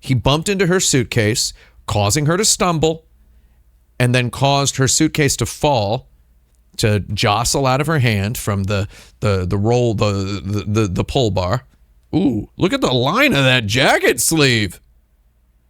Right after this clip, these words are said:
You see this? You see that line? It's like a freaking perfect cylinder.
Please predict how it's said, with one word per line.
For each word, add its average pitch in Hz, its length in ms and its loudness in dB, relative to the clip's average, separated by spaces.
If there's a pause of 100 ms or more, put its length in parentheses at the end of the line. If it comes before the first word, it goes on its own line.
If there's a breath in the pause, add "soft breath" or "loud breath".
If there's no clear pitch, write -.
(180)
You 190 200 0
see 208 260 4
this? 381 480 2 (1400)
You 135 120 -2
see 269 240 4
that 294 220 4
line? 226 560 2 (1900)
It's - 100 -10
like 165 120 0
a 135 60 2
freaking 143 480 -2
perfect 139 340 0
cylinder. 113 460 -2